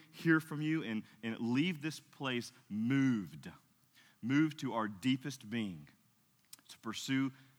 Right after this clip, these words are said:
diversity, not just for the sake of the diversity, for the sake of unity amidst diversity, that you might be glorified in our visible display of the power of the gospel, where you are our peace. God, I pray that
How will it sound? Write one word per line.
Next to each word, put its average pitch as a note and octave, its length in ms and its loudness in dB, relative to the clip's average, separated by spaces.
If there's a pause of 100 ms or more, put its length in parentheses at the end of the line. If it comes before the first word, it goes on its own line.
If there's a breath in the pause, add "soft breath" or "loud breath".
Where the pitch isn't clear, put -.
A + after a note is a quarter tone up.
(120)
diversity, B2+ 680 -4 (140)
not B2 260 0
just F3+ 180 -8
for C#3+ 100 -12
the A2+ 80 -8
sake A2+ 260 -8
of F2+ 60 -12
the E2+ 40 -12
diversity, F2 440 -8
for - 100 -14
the F2+ 100 -10
sake F#2+ 280 -10
of D#2+ 80 -12
unity C3 500 -2 (220 loud breath)
amidst G2 500 -4 (220 soft breath)
diversity, F2+ 480 -8
that E2+ 160 -12
you C3 200 0
might B2 280 -2
be G#2+ 80 -4
glorified F2 760 -6 (360 soft breath)
in A2 260 -4
our G#2+ 240 -2
visible A2+ 500 -6
display G2+ 400 -8
of E2 80 -8
the - 80 -16
power G2 360 -10
of D#2 120 -12
the - 40 -20
gospel, E2 460 -16 (380 soft breath)
where F#2 120 -10
you F#2+ 260 -6
are F#2 180 -6
our E2+ 140 -10
peace. - 480 -14 (680 soft breath)
God, G2+ 140 -4
I - 20 -6
pray G#2+ 240 -4
that F#2 60 -6